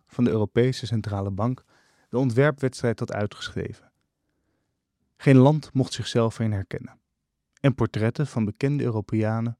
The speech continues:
waren uit den boze. "Onze bankbiljetten vertegenwoordigen waarden waaraan alle Europeanen diep gehecht zijn," zei Duisenberg. "In het bijzonder openheid en samenwerking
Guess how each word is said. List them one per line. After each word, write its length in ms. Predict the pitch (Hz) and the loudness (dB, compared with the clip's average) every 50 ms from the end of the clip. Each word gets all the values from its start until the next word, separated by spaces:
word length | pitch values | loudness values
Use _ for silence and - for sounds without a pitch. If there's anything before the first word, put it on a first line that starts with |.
| _ _ _ | _ _ _
waren 260 | - 117 123 123 123 | -2 0 0 0 0
uit 160 | - 131 127 | -2 -2 0
den 140 | - 120 113 | 2 2 4
boze. 340 | 104 98 90 82 - - - - - _ _ _ _ _ _ _ _ _ _ _ _ _ _ _ _ _ _ _ _ _ _ _ _ _ _ _ | 2 2 0 -2 -6 -10 -16 -20 -20 _ _ _ _ _ _ _ _ _ _ _ _ _ _ _ _ _ _ _ _ _ _ _ _ _ _ _
"Onze 360 | _ 170 180 185 170 - - 127 | _ 2 4 4 4 2 -2 0
bankbiljetten 760 | 110 120 135 139 120 120 120 117 113 110 110 - 107 104 | 0 2 2 2 4 4 4 4 4 2 0 -2 -6 -8
vertegenwoordigen 840 | - - 113 - 120 110 - - 110 104 110 117 110 104 - 110 101 | -8 -10 -2 0 0 0 2 0 0 2 2 2 2 2 0 -2 -2
waarden 540 | 95 107 110 123 135 139 131 131 131 131 127 127 | 0 0 0 2 0 0 -2 -2 -4 -6 -8 -8
waaraan 380 | - 113 107 110 120 113 - | -6 -4 -2 -2 -2 -2 -2
alle 320 | - 127 139 156 151 156 - | 0 0 2 2 2 -2 -2
Europeanen 720 | - 127 127 120 127 113 - 127 117 104 104 107 107 101 - _ _ _ _ | -2 -2 -2 -2 -2 -2 0 0 0 2 0 -2 -4 -6 -8 _ _ _ _
diep 340 | - 107 110 147 151 143 - | -18 -10 -6 -6 -6 -6 -8
gehecht 500 | - - 127 104 85 107 104 - - - | -6 -6 -4 -4 -4 -6 -10 -12 -12 -12
zijn," 280 | - - 98 95 - - _ _ _ _ _ _ _ _ _ _ _ _ _ _ _ _ _ _ _ | -10 -10 -10 -10 -12 -16 _ _ _ _ _ _ _ _ _ _ _ _ _ _ _ _ _ _ _
zei 240 | - - 117 113 | -2 2 2 2
Duisenberg. 760 | 107 107 95 92 92 - - 107 92 92 90 98 98 - - _ _ _ _ _ _ _ _ _ _ _ _ _ _ _ | 2 2 0 -2 -2 -2 -2 -2 -2 -2 -4 -6 -10 -16 -20 _ _ _ _ _ _ _ _ _ _ _ _ _ _ _
"In 160 | - 147 151 | 2 4 4
het 140 | 160 143 113 | 4 4 4
bijzonder 560 | 107 123 117 104 123 147 160 160 156 151 - - | 4 4 4 4 4 2 4 2 0 -2 -4 -2
openheid 680 | - 123 131 131 - 123 113 104 107 104 107 - - | 0 2 2 2 2 0 0 0 0 0 -2 -4 -4
en 160 | - 127 127 | -4 -4 -2
samenwerking 760 | - - 123 110 110 107 107 101 98 101 98 - - 107 - | -2 0 0 0 2 2 0 0 -2 -2 -4 -4 -8 -10 -10